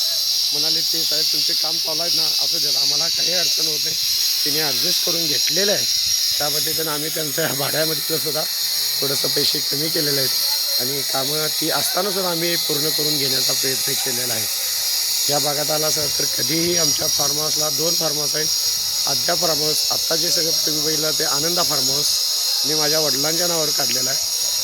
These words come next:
आणि दुसरं नातीच्या नावावर काढलेलं आहे आद्या फार्म हाऊस म्हणून. ते, अ, नंतरच्या व्हिडिओमध्ये तुम्हाला दाखवू. हे आहे ते आद्या फार्म हाऊस आहे.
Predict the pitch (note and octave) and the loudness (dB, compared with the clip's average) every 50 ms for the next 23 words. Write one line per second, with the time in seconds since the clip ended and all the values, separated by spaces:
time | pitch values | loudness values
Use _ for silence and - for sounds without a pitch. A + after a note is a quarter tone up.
0 | - - - C3 C#3 D3 D3+ D#3 D#3 D3 C#3 D3 C#3 - D3+ D3+ E3+ E3+ E3+ E3+ | 0 0 0 0 0 0 0 0 -2 0 0 0 0 2 2 2 2 2 2 2
1 | D#3+ D#3 C#3+ - - - E3+ E3 F#3 F3 E3 D#3 D3 D3 C#3+ - C#3 B2 A2 G#2+ | 2 2 2 0 0 0 2 2 2 2 2 0 0 0 0 0 0 0 0 -4
2 | G2 - - - - B2 - - D3+ D3+ D3+ D3+ D3+ D3+ D3+ D3 D3+ D#3 - - | -4 -4 -4 -4 -2 -2 0 0 2 2 2 2 0 0 0 -2 -2 -2 -2 -2
3 | - D3 C#3+ C3 B2+ B2+ B2+ B2 B2+ A#2+ A2+ - - - - - - - - - | -2 -2 -2 -2 -2 -2 -2 -2 -2 -4 -4 -4 -4 -4 -4 -2 -2 -2 -2 -2
4 | - - D#3 D3+ D#3+ D#3+ C#3 - - - - - C#3 C#3 C#3+ C#3 C#3+ C#3+ D3 D3+ | -2 -2 -2 0 0 0 -2 -2 -2 -2 -2 -2 -2 -2 -2 -2 -2 -2 -2 -2
5 | C#3+ - D#3+ D#3 F3 E3+ D#3 D3+ D3+ D3+ D3+ D3 D3+ C#3+ C3+ C#3 C3+ C3+ C3+ C3+ | -2 0 0 0 0 0 0 0 0 0 0 0 0 0 0 0 -2 -2 -2 -2
6 | B2+ C3 B2+ B2 - - - - - - - - - - - - - - D3+ D3 | -2 -2 -2 0 0 0 0 0 -2 -2 -4 -4 -6 -6 -4 -4 -2 -2 -2 -2
7 | D3 D3 D3+ D#3 - E3 E3 D#3 B2+ C3 D3+ C#3 - C3+ B2 A#2+ B2 A2+ - - | -2 -4 -4 -4 -4 -2 -2 -2 -2 -2 -2 -2 0 -2 -2 -2 0 0 0 0
8 | - - | 2 0